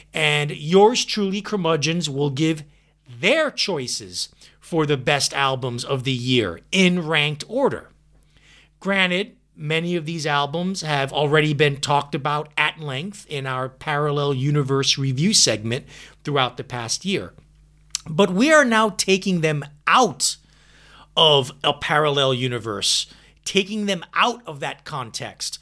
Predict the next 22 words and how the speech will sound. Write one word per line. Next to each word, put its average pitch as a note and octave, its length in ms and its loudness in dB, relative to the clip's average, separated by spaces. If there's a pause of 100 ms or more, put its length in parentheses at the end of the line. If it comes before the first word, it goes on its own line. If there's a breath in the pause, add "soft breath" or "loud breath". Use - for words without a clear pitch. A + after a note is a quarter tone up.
(280 soft breath)
where D3 200 2
rock D3 380 4
music C#3 480 -2
is C3+ 140 0
still D3+ 400 4
a C3+ 40 2
mainstream C3+ 800 2
pop - 400 2
cultural B2 540 -2
force, A#2+ 500 0 (340 loud breath)
and F3 180 0
into F#3 680 -2
our B3+ 420 4
universe A2+ 840 -4
where C#3 440 0
rock D3 440 2
music, C#3+ 640 2 (920 loud breath)
well, F3 400 0 (380 soft breath)
isn't D#3 320 -4
quite C3+ 400 -4
that A#2 320 -8
anymore. G2 540 -12